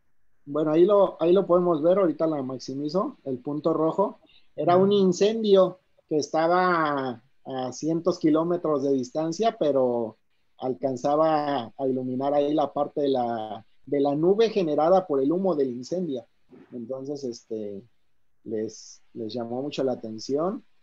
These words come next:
Speaker 1: Este lugar que lo tenemos aquí en Tejupilco es un bar y trajeron un, un jet de adorno.
Speaker 2: Ujú.
Speaker 1: Entonces, este,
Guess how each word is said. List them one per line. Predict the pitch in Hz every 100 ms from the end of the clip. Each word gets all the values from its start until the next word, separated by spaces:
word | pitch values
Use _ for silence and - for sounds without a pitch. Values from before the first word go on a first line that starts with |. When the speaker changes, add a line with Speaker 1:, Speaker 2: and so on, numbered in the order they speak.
| _ _ _ _ _ _
Speaker 1:
Este | 147 165 170 - 185 180 175 165
lugar | 156 151 151 170 185
que | 175
lo | 151
tenemos | 147 151 165
aquí | 156 139 160
en | 165
Tejupilco | 175 135 - 156 165 196 180
es | 156
un | 165 151
bar | 143 160 196 - _
y | 139 131 127 127
trajeron | 123 127 123 147 156 151
un, | 156 160 160 151 139 123 113 _ _
un | 143 151
jet | 139 160 175 - -
de | 120 127 120 120 120
adorno. | 123 180 214 196 180 - _ _ _ _ _ _ _
Speaker 2:
Ujú. | 123
Speaker 1:
Entonces, | - 135 143 156 -
este, | _ _ 117 113 110 107 104